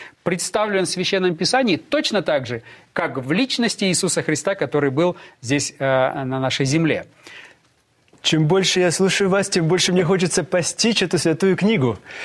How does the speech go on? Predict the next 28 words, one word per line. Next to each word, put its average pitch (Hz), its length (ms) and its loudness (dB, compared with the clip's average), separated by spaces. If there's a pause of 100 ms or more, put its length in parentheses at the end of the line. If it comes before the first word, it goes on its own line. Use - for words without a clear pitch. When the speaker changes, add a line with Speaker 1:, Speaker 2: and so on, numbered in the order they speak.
(160)
Speaker 2:
И, 180 280 4
э, 165 380 0
з-, 135 160 0
и 170 120 4
следует 175 440 2
вопрос, 185 400 0
естественно, 127 640 -2
каким 214 320 0
же 175 160 2
образом, 165 560 2
если 151 480 0
мы 151 260 2
говорим 151 380 2
об 127 160 0
этом, 113 300 -2 (260)
каким 170 220 2
же 175 120 4
образом 165 360 2
мы 156 80 4
должны 143 480 2
тогда 120 300 0
изучать? 110 460 -2
И 156 60 -2
каким 185 380 2
же 185 100 4
образом 160 360 2
мы 143 100 2
можем 143 480 2